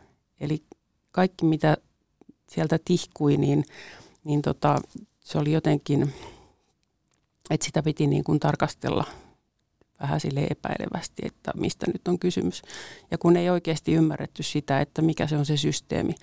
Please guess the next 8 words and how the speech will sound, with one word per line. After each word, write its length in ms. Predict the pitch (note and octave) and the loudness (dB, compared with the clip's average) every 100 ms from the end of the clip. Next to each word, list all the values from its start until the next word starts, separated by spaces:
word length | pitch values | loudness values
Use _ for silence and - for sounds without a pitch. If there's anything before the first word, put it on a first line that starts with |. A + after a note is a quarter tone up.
| - - - - | -14 -20 -12 -10
että 240 | D3 D#3 | -6 -2
se 160 | D3+ - _ - | 0 -2 _ -10
niin 180 | D#3 D3+ | -4 0
kuin 220 | D#3 D#3+ - _ _ _ _ _ | 0 0 -4 _ _ _ _ _
koko 280 | G3+ G3 D#3+ | 2 4 4
systeemi 580 | E3 D#3 - D#3 D3+ | 4 -2 -2 0 2
rakentuu 680 | D3 D#3 D3 D3 - - D#3 | 2 2 2 0 0 0 0
sen 340 | C#3+ C#3 C#3+ | 0 0 0